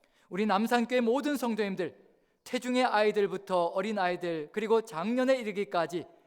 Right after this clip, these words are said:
하나님의 돌보심 안에 강건하게 승리하는 세 달 되게 하여 주시옵소서. 세 달에 헌신하고 구별되는 삼 교구 식구들 모두를 지켜주시어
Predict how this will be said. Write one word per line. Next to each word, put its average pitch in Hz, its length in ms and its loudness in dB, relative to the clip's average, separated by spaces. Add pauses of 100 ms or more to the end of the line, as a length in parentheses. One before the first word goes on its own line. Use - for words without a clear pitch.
(180)
하나님의 175 380 -6
돌보심 165 440 -6
안에 156 300 -8 (200)
강건하게 247 640 0
승리하는 220 480 -4
세 - 140 -14
달 165 180 -4
되게 208 340 0 (160)
하여 160 240 -6
주시옵소서. 139 720 -10 (580)
세 220 140 -6
달에 214 240 4
헌신하고 240 680 2
구별되는 202 500 0
삼 190 280 -8
교구 175 260 -4
식구들 165 500 -8 (220)
모두를 233 480 -4
지켜주시어 175 720 -6